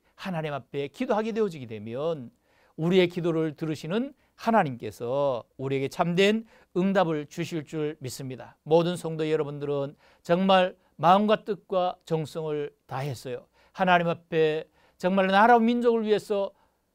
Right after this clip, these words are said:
기도하시는 가운데 모든 문제 이겨나갈 수 있기를 간절히 바랍니다. 나라와 시대를 살린 기도자들 중에 특별히 한나의 기도가 있습니다.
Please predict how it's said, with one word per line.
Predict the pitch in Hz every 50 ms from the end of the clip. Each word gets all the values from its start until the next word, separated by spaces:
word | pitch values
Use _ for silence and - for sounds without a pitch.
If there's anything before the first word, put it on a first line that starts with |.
| _ _ _ _
기도하시는 | - - 262 247 196 190 - 208 196 208 185
가운데 | 139 127 120 113 117 117 - 120 - 67 - _ _ _ _ _ _
모든 | - 135 139 151 147 160
문제 | 160 147 143 143 143 139 143 147 139 - - _ -
이겨나갈 | 226 220 233 226 202 196 196 214 214
수 | 196 - 185
있기를 | 165 - 196 196 226 226 233 240 - _ _ _ _
간절히 | - 139 139 139 135 135 131 127 127 127
바랍니다. | 123 - 139 139 135 127 123 120 117 123 131 156 202 240 349 _ _ _ _ _ _ - _ _ _ _ _ _
나라와 | - 151 180 214 226 226 233 220
시대를 | - - 240 233 226 214 220 220 226 220
살린 | 208 - 240 226 196 202 214 214 196 165 139 135 - _ _ _ _
기도자들 | - - 190 165 170 147 156 147 147 151 143
중에 | - 165 147 139 135 131 143 185 233 - _ _ _
특별히 | - 180 175 180 170 165 160 165 165 170 175 _ _ _ _
한나의 | - - - 214 214 214 214 208 202 196 190
기도가 | 190 - 180 165 170 151 123
있습니다. | 113 - - _ _